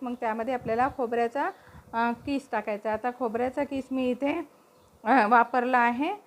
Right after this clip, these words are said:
अ, तुम्ही त्यामध्ये खोबऱ्याचे तुकडेसुद्धा, अ, टाकू शकता.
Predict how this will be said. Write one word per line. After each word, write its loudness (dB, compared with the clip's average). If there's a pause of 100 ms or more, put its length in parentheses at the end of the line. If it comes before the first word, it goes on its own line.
(180)
अ, 6 (120)
तुम्ही -2
त्यामध्ये 0
खोबऱ्याचे -4
तुकडेसुद्धा, -2 (240)
अ, 0
टाकू 0
शकता. -4